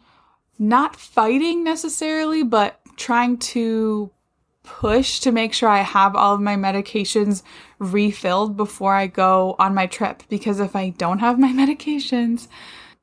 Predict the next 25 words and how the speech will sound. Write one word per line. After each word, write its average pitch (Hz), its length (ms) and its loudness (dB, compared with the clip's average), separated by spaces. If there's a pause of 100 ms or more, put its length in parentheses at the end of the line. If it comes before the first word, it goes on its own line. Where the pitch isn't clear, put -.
(600)
I'm 226 160 0
not 247 300 2
gonna 277 160 2
have 247 220 0
a 226 60 -4
bad 190 380 -2
trip, 339 340 -10 (120)
but 214 380 -2 (640)
wow, 190 280 -6
bad 175 280 -6
trip. 175 380 -10
<laughs> - 40 -10 (760)
Um, 269 220 4
I'm 240 160 0
not 302 240 2
gonna 349 200 2
have 277 240 2
a, 226 260 2
like, 202 320 -6
not 196 440 2
great 190 760 -4
time 208 500 0
at 277 160 -2
the 302 80 -8
beach, 311 400 -8